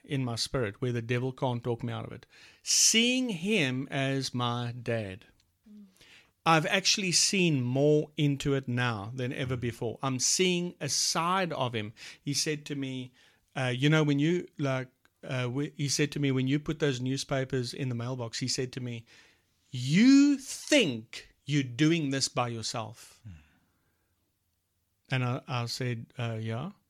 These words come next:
Speaker 1: He said, "No, we doing this together."
Speaker 3: Mm.
Speaker 1: Now, now, I am busy studying out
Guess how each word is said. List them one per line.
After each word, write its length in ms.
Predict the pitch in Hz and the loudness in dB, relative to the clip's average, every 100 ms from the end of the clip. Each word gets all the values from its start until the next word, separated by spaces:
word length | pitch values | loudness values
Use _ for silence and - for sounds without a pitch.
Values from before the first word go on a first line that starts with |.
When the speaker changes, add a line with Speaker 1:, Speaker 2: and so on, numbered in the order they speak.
| _ _ _ _ _ | _ _ _ _ _
Speaker 1:
He 160 | 147 | 2
said, 300 | 147 165 127 | 4 4 2
"No, 360 | 120 160 214 139 | 2 2 4 2
we 280 | 117 139 170 | -2 -2 -2
doing 420 | 131 139 170 147 | 0 0 0 -2
this 180 | 135 147 | -2 -4
together." 540 | - 120 120 147 117 120 262 | -4 -6 -4 -6 -8 -14 -14
Speaker 3:
Mm. 360 | 123 92 85 82 - - - - _ _ _ _ - | -10 -10 -12 -18 -20 -20 -20 -20 _ _ _ _ 0
Speaker 1:
Now, 520 | 190 233 208 214 285 - _ _ _ _ _ _ _ _ _ _ _ _ | 4 6 6 4 -2 -8 _ _ _ _ _ _ _ _ _ _ _ _
now, 600 | 143 180 247 156 170 262 - _ _ _ _ | 2 6 6 4 0 -4 -10 _ _ _ _
I 380 | 139 175 233 254 - | -4 -2 -2 -4 -4
am 200 | 180 151 | -4 -2
busy 560 | 135 151 123 123 175 220 - | 0 -2 -2 -8 -10 -14 -12
studying 800 | - - - 175 156 175 208 - | -8 -4 -2 0 0 -2 -4 -4
out 440 | 135 113 135 - | -4 -4 -6 -12